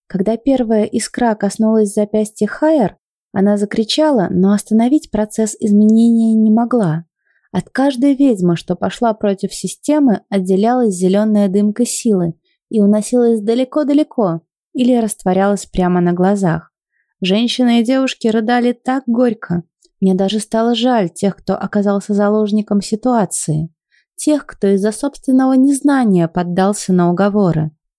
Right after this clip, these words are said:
Но жизнь такая. С одной стороны справедливая, с другой жестокая, они найдут своё место в этом мире,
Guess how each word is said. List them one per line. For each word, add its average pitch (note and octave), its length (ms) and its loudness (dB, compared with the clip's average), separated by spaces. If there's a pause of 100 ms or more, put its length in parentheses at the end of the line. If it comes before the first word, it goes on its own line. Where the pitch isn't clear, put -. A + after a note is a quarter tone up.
(100)
Но E3+ 160 2
жизнь F3 320 0
такая. E3 560 -2 (340)
С - 100 -6
одной C4 280 2
стороны B3+ 400 -2
справедливая, A#3 920 0
с G#3 80 -8
другой G3 380 0
жестокая, E3 800 -2 (520)
они C4 180 4
найдут C#4 380 2
своё F3 320 -2
место E3+ 380 0
в - 20 0
этом E3+ 320 0
мире, E3 340 2